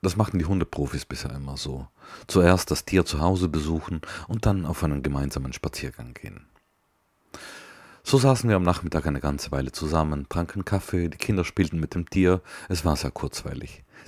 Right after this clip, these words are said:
Die Nachbarn sind liebe Leute, die mit, die gut mit dem Tier umgehen. Wir werden uns unter der Woche zu einem Spaziergang treffen. Das erhöht,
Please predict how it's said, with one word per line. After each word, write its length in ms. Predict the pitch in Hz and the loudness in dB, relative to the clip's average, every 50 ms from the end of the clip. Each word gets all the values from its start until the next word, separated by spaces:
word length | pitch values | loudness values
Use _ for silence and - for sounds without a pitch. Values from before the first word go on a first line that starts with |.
| - - | -2 2
Die 40 | |
Nachbarn 400 | 87 87 85 - - 92 76 71 | 4 4 4 4 4 2 2 2
sind 200 | 65 71 69 67 | 2 -2 -2 -2
liebe 180 | 76 80 69 71 | 0 0 0 0
Leute, 360 | 67 69 71 76 73 - 67 | 0 2 2 0 0 0 -4
die 140 | 65 69 71 | -6 -4 -2
mit, 240 | 73 71 71 - - | -2 -2 -4 -6 -8
die 180 | - 80 - 71 | -8 -6 -6 -4
gut 260 | 69 80 80 - - | -2 -2 -2 -2 -2
mit 120 | 78 - | -4 -4
dem 140 | 73 71 65 | -4 -4 -2
Tier 200 | - - 76 69 | 0 0 0 0
umgehen. 480 | 64 73 71 69 73 67 65 64 62 - - - - - - - - - - - - - - - - _ _ - _ | 0 -2 -4 -4 -4 -4 -4 -6 -10 -14 -18 -20 -20 -20 -20 -18 -18 -16 -18 -18 -18 -20 -20 -20 -20 _ _ -10 _
Wir 140 | - 87 85 | 6 8 8
werden 200 | 87 92 92 95 | 10 8 8 6
uns 180 | 85 80 - - | 4 2 2 0
unter 180 | 87 78 - | 0 0 2
der 100 | 80 73 | 2 4
Woche 220 | 82 87 - 87 - | 4 2 2 0 -4
zu 100 | - 76 | -4 -6
einem 100 | 73 71 | -6 -6
Spaziergang 560 | - - - - - 85 78 71 69 67 65 | -6 -6 -6 -4 -2 -2 -2 -2 -4 -8 -10
treffen. 380 | - - - - - - - - - - - - | -10 -10 -10 -10 -10 -12 -16 -14 -16 -16 -6 -4
Das 160 | - 78 80 | -2 -2 0
erhöht, 300 | 80 73 80 82 80 - | 0 0 2 2 2 2